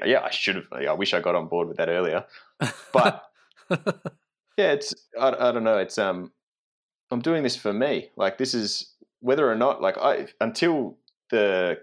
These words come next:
Speaker 1: Kimberley work that I put out, um, um, well, I'm still trickling out. Um, it, I hadn't put anything really new out, maybe the odd photo here or there, but for, like, a year or something, and I've got so much stuff just banked up, and it's just partly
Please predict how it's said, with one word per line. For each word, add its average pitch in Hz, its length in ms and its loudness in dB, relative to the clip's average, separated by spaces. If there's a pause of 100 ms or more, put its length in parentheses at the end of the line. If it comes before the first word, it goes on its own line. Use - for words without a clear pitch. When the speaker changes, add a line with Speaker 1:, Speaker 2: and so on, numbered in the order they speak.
Speaker 1:
Kimberley 156 420 2
work 90 280 0
that 85 100 -2
I 80 60 2
put 90 200 -4
out, 87 220 4 (240)
um, 85 280 0
um, 87 280 -8
well, 90 160 0
I'm 82 120 0
still 104 240 0
trickling 85 440 0
out. 87 240 0 (160)
Um, 87 460 0 (540)
it, 117 200 -2 (460)
I 107 80 2
hadn't 117 300 -2
put 107 140 0
anything 98 420 -2
really 107 340 2
new 107 340 -2
out, 90 280 2 (320)
maybe 92 200 -2
the 85 140 -4
odd - 260 0
photo 87 280 -2
here 92 200 -2
or 85 40 -2
there, 107 140 2
but - 140 -8
for, - 120 -6
like, - 140 -2
a 76 60 -6
year 110 300 -4
or 147 60 -2
something, - 300 -6
and - 80 -2
I've 185 100 -6
got - 160 0
so - 200 -2
much - 160 -4
stuff 98 260 -2
just 85 160 -10 (320)
banked 95 280 -2
up, 110 200 2
and 90 100 -4
it's - 140 -10
just - 220 -14
partly 92 460 0